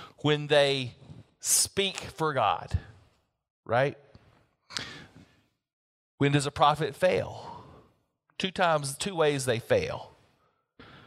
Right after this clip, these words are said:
When they say they're speaking for God and they're speaking for somebody else, but in essence, they're lying, or they say nothing at all, right? And that's the temptation, especially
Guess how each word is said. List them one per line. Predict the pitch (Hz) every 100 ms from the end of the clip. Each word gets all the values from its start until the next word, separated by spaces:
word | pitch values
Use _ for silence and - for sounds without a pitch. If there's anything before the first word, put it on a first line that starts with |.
| _ _ _ _ _ _
When | 139 139
they | 139 127
say | - 208
they're | 202 156
speaking | - 160 143 143
for | - 127
God | 127 127 131
and | 120
they're | 120
speaking | 113 - 156 151 131
for | 117
somebody | 113 135 120 110
else, | 127 104 120 - - - - - _ _
but | -
in | 131
essence, | 135 135 117
they're | - 104 90 -
lying, | - 113 95 92 120 175 - _ _ - _ _ _ _ _ _ _ _ _
or | 113
they | 110
say | 101 - 131 135
nothing | 127 - 123 117
at |
all, | 98 87 - - - - - - _ _ _ _ - - - - _ _ -
right? | 98 98 - - - - - - - -
And | 95
that's | 123 117
the | -
temptation, | 123 139 117 135 127 - 98
especially | 92 135 127 - 117